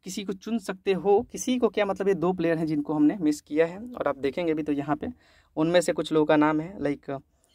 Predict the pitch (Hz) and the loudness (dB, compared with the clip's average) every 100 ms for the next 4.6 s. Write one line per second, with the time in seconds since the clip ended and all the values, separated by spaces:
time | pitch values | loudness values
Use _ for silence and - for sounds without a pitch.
0 | _ - 139 139 131 127 - 85 151 160 | _ 0 2 4 2 -4 -8 -2 2 2
1 | 165 180 165 226 - _ - 139 135 135 | 2 0 0 -4 -6 _ -4 2 2 2
2 | 135 - _ _ _ _ _ _ - - | -4 -6 _ _ _ _ _ _ 6 6
3 | 330 320 - 185 143 - 156 151 160 165 | 10 8 6 -2 -4 -6 -6 -2 -2 -2
4 | 202 190 170 165 170 | -4 -6 -2 0 0